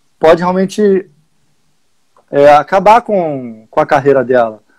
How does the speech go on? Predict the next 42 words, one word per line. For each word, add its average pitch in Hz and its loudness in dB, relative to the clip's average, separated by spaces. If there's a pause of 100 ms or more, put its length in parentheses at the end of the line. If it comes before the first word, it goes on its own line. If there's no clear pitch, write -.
(360)
Até 175 0
com 220 0
a 202 2
bolsa 196 2
de 151 -8
estudo, 170 0
que 165 -4
aqui 160 -6
o 214 -2
foco 190 0
não 170 -6
é 175 -4
performance, 135 -2
aqui 135 -6
o 160 -2
foco 170 -2
é, 160 0 (580)
é 165 2
bolsa 196 2
de 170 -4
estudo 185 -4
na 180 -8
faculdade. 135 -2
A 123 -10
faculdade 160 0
aqui 160 -4
é 160 0
muito 156 -10
cara. 117 -4 (480)
Então, 135 0
realmente, 151 2 (280)
esse 156 4
é 196 4
o 190 0
caminho 170 0
delas: 143 4
é 151 2
o 160 0
vôlei, 151 0
é 139 2
o 151 0
esporte, 160 -2